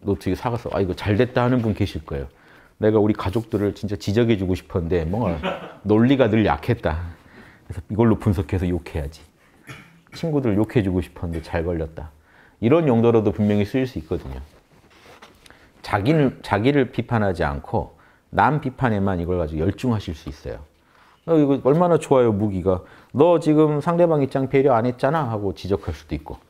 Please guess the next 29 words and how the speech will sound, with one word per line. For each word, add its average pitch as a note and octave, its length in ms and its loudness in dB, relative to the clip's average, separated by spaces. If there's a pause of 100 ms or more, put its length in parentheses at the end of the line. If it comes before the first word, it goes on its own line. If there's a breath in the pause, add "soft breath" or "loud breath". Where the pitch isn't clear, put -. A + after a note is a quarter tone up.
(580 soft breath)
"너 E3 140 4
왜 E3+ 140 6
상대방한테 D3 680 0
너가 A#2 240 2
하기 A#2+ 160 -2
싫은 A#2+ 280 -2
일을 G#2+ 220 0
해?" C#3+ 60 -2
해서 A#2+ 400 -6
지적할 F#2+ 400 -6
수도 - 240 -14
있고. - 260 -16 (440 soft breath)
근데 B2+ 520 2 (300 soft breath)
큰 B3+ 260 0
그림 B3 220 4
속에서 C3 340 2
보셔야 G2+ 320 0
된대. C#2+ 240 -8 (260 loud breath)
내가 B2+ 320 4
지금 C3 180 0
이 A2+ 120 2
말을 B2+ 300 2
했을 G2 220 -4
때 F#2 260 2
나와 G2 300 4
상대방이 G2+ 680 -2
더 G2 160 -2
나아질 F2+ 460 -2
것인가, E2+ 520 -6